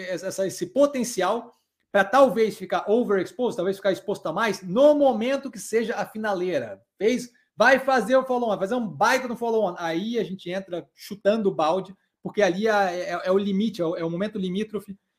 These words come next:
que, que tem pra, pra ficar negativo o negócio. Dali pra frente a gente tá capitalizado e bombando, tá? Jacinto, mas será que a Via consegue chupar dinheiro do mercado? É bem capaz de o preço cair absurdamente e não captar nada, não acha? Não, não acho. Acho completamente fora da realidade,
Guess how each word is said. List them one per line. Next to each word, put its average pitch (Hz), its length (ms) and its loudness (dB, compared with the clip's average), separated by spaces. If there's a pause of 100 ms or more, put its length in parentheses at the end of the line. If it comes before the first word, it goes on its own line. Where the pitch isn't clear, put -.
(220)
que, 185 340 -4
que 185 120 -6
tem 190 180 -2
pra, 190 160 0
pra 180 220 -2
ficar 180 220 -2
negativo 185 400 -2
o 196 40 -2
negócio. 147 240 0
Dali 160 160 2
pra 180 140 0
frente 196 220 -2
a - 20 -8
gente 185 100 -10
tá 196 80 -2
capitalizado 180 680 0
e 180 60 0
bombando, 143 480 -4
tá? 127 140 -18 (720)
Jacinto, 240 880 8 (600)
mas 220 200 4
será 226 380 6
que 220 100 4
a 190 60 8
Via 208 180 2
consegue 165 1160 2
chupar 202 260 2
dinheiro 190 200 0
do 190 60 -2
mercado? 170 680 0 (500)
É 185 140 4
bem 208 220 2
capaz 208 380 2
de 190 60 -4
o 190 40 -4
preço 202 260 0
cair 202 180 4
absurdamente 190 520 -2
e - 20 -6
não 196 100 -2
captar 185 280 -2
nada, 185 300 2
não 170 120 -2
acha? 185 300 -2
Não, 185 260 -4
não 160 120 -10
acho. 156 240 -8
Acho 143 120 -16
completamente 180 480 -4
fora 196 260 2
da 185 80 0
realidade, 220 500 0